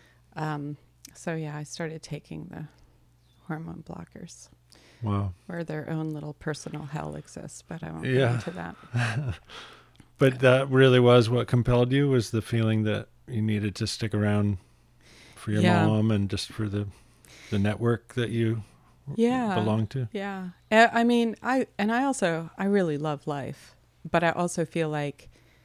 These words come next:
Speaker 1: my mom used to say when we were kids even, "If I die tomorrow, I just want you to know I've had an extraordinary life."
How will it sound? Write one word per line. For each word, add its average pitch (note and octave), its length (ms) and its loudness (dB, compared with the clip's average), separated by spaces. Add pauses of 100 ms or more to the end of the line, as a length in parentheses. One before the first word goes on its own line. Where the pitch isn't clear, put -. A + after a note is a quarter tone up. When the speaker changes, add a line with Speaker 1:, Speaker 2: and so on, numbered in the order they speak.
(520)
Speaker 1:
my F3 140 0
mom E3 300 2
used D#3+ 320 -6
to D#3 80 -4
say D3+ 480 -8 (720)
when E3 200 -2
we D#3 100 -4
were D3 120 -8
kids F#3+ 440 -2
even, D#3 320 -10
"If E3 140 -10
I E3 120 -6
die G#3 260 -2
tomorrow, E3 500 -6
I D3+ 100 -10
just D#3+ 280 -8
want E3 200 -6
you E3 80 -12
to E3 60 -4
know D#3 180 -4
I've D3 140 -10
had D#3 160 -12
an D#3 100 -8
extraordinary D#3+ 720 -4
life." - 400 -12